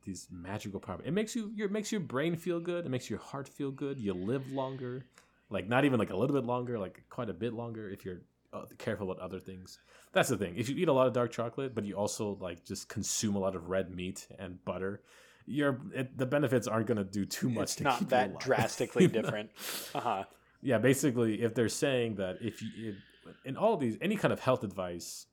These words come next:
Speaker 1: they say, like, "Oh, eating more fiber increases this, eating more of this." Like, you see it on Cheerios. Like, eating Cheerios reduces heart, you know,
Speaker 2: Yeah.
Speaker 1: disease. They're assuming that if you lived your life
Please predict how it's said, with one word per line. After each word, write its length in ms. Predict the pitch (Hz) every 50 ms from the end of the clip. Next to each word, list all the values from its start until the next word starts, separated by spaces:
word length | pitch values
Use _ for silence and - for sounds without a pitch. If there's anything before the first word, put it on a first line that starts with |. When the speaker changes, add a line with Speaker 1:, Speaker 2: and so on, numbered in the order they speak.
| _ _ _ _ _
Speaker 1:
they 120 | - 107 -
say, 140 | - 123 101
like, 180 | 92 95 -
"Oh, 200 | 175 185 156 131
eating 280 | 135 127 127 127 123 120
more 360 | 117 117 113 113 110 110 110
fiber 540 | - - - 214 220 208 160 151 123 110 104 101
increases 440 | 101 - - - 117 107 - 113 123
this, 280 | 165 175 156 127 -
eating 180 | 117 120 117 113
more 160 | 110 107 104
of 60 | 110
this." 180 | 135 156 - -
Like, 100 | - -
you 40 | 110 -
see 120 | - 139
it 40 | 107
on 100 | 90 87
Cheerios. 360 | - - 117 95 92 85 82
Like, 120 | 90 - -
eating 200 | 135 156 165 131
Cheerios 760 | - - 190 208 185 143 113 101 98 95 90 87 - - - _ _ _ _ _ _ _
reduces 380 | - 107 117 147 151 - 160 127
heart, 280 | - - - 202 - - - - - - - - - - -
you 60 | 151
know, 40 | 143
Speaker 2:
Yeah. 240 | 139 107 92 87 87
Speaker 1:
disease. 380 | 101 92 - - - - - _ _ - - - - - - _ _ _ - _ _ _ -
They're 280 | 113 120 131 131 123 117
assuming 560 | 113 - - - 190 214 226 208 175 143 113
that 160 | 107 104 101
if 220 | 104 101 - - 117
you 100 | 127 139
lived 380 | 123 104 104 123 139 131 104
your 160 | 98 107 110 101
life 640 | 92 92 90 87 85 85 85 - - - - -